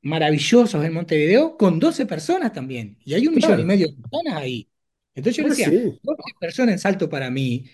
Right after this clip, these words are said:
Speaker 1: Claro, Calcañal trabaja con treinta, cuarenta. Los otros grupos de teatro trabajan con funciones de mucho más gente. Pero claro, son espectáculos que, eh, que, que, que uno va, elige ir a verlos.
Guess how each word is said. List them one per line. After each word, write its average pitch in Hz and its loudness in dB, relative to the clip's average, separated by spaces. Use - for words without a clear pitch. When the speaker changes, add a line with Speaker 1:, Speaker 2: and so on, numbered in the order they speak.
Speaker 1:
Claro, 226 4
Calcañal 160 2
trabaja 247 2
con 185 -2
treinta, 170 -4
cuarenta. 180 2
Los 143 -4
otros 190 0
grupos 180 4
de 160 2
teatro 180 -2
trabajan 151 -6
con 131 -4
funciones 147 0
de 117 -2
mucho 185 6
más 139 -4
gente. 143 -2
Pero 139 0
claro, 220 2
son 180 0
espectáculos 180 0
que, 135 -6
eh, 117 -20
que, - -16
que, - -20
que 110 -4
uno 170 4
va, 185 2
elige 127 0
ir 135 -2
a 131 -6
verlos. 120 -4